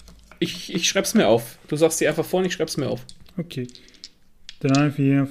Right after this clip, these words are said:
Speaker 2: fünf. Dann brauchst du die theoretisch auch nicht merken, aber wir nehmen trotzdem fünf. So. Obacht, Obacht. Okay.
Speaker 1: Sechser Pasch?
Speaker 2: Ja.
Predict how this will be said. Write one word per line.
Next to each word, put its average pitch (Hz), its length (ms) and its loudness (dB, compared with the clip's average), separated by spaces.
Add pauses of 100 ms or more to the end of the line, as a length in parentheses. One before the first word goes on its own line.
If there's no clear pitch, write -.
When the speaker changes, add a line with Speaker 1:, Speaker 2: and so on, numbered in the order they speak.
Speaker 2:
fünf. 135 220 0 (260)
Dann 143 120 0
brauchst 151 260 6
du 165 60 2
die 147 140 0
theoretisch 151 400 6
auch 151 80 6
nicht 139 120 2
merken, 147 240 4
aber 135 180 4
wir 139 80 4
nehmen 135 120 2
trotzdem 139 320 -2
fünf. 131 200 -4 (840)
So. 127 240 0 (2750)
Obacht, 160 400 4
Obacht. 185 560 2 (2250)
Okay. 175 440 6 (1200)
Speaker 1:
Sechser - 300 0
Pasch? - 340 -4 (960)
Speaker 2:
Ja. 160 320 6